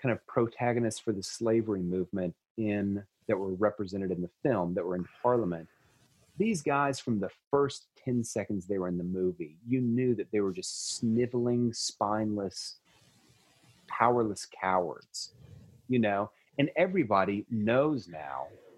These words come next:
what an abomination slavery was. But to not be able to make those two characters powerfully evil, enticingly evil, um,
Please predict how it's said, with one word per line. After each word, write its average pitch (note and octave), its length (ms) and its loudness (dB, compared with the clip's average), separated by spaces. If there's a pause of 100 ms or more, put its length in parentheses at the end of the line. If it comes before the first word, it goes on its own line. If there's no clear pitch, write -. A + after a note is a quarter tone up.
what B2 120 2
an A2+ 80 4
abomination G2+ 760 0
slavery G#2+ 520 0
was. E2 380 -2 (460)
But F3+ 160 2
to F3 60 0
not G#3 340 2
be B3 80 0
able A3+ 140 0
to F#3 100 2
make D#3+ 400 -2
those D#3+ 240 0
two D3+ 220 0
characters C#3 600 -2 (320)
powerfully D3 680 2
evil, G#2+ 480 -2 (320)
enticingly A#2+ 1120 0
evil, G2 500 -4 (540)
um, F#2+ 380 0